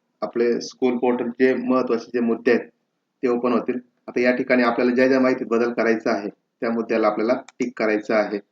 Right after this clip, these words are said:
आता ते मुद्दे मी नोंदवून घेतले होते, ते मुद्दे मी या ठिकाणी टिक मार्क करत आहे. तुम्ही पण जे नोंदवले असतील ते टिक मार्क करून घेऊ शकता. अ, ज्याला टिक मार्क केले आहे तीच माहिती आपल्याला बदलता येईल,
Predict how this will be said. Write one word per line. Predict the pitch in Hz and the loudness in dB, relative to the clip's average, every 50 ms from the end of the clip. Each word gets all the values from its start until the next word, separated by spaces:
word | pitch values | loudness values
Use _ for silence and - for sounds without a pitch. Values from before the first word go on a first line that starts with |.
| _ _ _ _ _ _ - | _ _ _ _ _ _ -14
आता | 98 - | -14 -12
ते | 104 - 117 | -6 -6 -4
मुद्दे | 110 113 110 107 117 120 | -4 -4 -4 -2 0 0
मी | 120 117 120 | 0 0 0
नोंदवून | 117 117 117 113 123 123 | 0 0 0 0 0 0
घेतले | 120 120 117 120 - 110 | 0 -2 -2 -2 -2 -2
होते, | 110 107 - 123 135 | -2 -2 -2 -4 -6
ते | - - _ _ - 104 | -6 -10 _ _ -8 -8
मुद्दे | 107 107 104 98 117 113 | -6 -8 -6 -4 -4 -4
मी | 110 113 110 110 | -2 -2 -2 -2
या | 110 | -2
ठिकाणी | 110 110 113 - 110 107 107 | -4 -6 -8 -6 -4 -4 -4
टिक | 107 - 113 - - | -6 -8 -10 -10 -6
मार्क | 113 110 110 - - | -6 -6 -6 -6 -6
करत | 113 110 113 120 | -6 -4 -2 -2
आहे. | 110 104 104 120 127 123 - _ _ _ _ _ _ _ _ _ _ _ _ _ _ _ _ _ _ _ _ - | -4 -4 -4 -6 -8 -8 -10 _ _ _ _ _ _ _ _ _ _ _ _ _ _ _ _ _ _ _ _ -6
तुम्ही | 120 123 123 120 | -4 -2 -2 -2
पण | - 127 123 123 | -2 -2 -2 0
जे | 120 120 123 | 0 0 0
नोंदवले | 117 120 117 117 117 117 113 | 0 2 2 2 2 2 2
असतील | 120 120 - - 107 - - _ _ _ _ _ _ _ _ _ _ _ | 2 0 0 -2 -4 -6 -8 _ _ _ _ _ _ _ _ _ _ _
ते | - 120 110 | -8 -8 -6
टिक | - - 113 - - | -6 -8 -8 -6 -4
मार्क | 117 117 113 113 | -4 -4 -4 -2
करून | - 113 110 113 117 113 | -2 -2 -2 -2 -2 -2
घेऊ | 110 110 | -2 -2
शकता. | 110 113 107 - _ 123 120 127 - _ _ _ _ _ _ _ _ _ _ _ _ _ _ _ _ _ _ _ _ _ _ _ _ _ _ _ _ _ _ _ _ _ _ _ _ _ _ _ _ _ _ | -2 -4 -6 -6 _ -6 -6 -6 -6 _ _ _ _ _ _ _ _ _ _ _ _ _ _ _ _ _ _ _ _ _ _ _ _ _ _ _ _ _ _ _ _ _ _ _ _ _ _ _ _ _ _
अ, | 117 117 117 117 117 117 117 110 - - - - - | -4 -2 0 0 0 0 0 -2 -4 -8 -14 -18 -8
ज्याला | 113 127 120 127 131 | -4 -2 0 0 0
टिक | 127 - 127 - 135 | 0 -2 -4 -2 0
मार्क | 131 131 127 127 | 0 0 0 -2
केले | - 131 123 127 | 0 0 4 4
आहे | 127 123 113 104 107 | 4 4 4 0 -4
तीच | - _ _ _ _ _ - 127 123 123 | -8 _ _ _ _ _ -4 -2 -2 0
माहिती | 135 127 123 117 113 - 127 120 | 0 0 0 0 0 0 0 0
आपल्याला | 113 107 113 120 117 120 | 0 0 0 -2 -2 -2
बदलता | 117 113 107 110 107 - 113 | 0 0 0 -2 -2 -2 0
येईल, | 113 117 117 117 | 0 0 -2 -4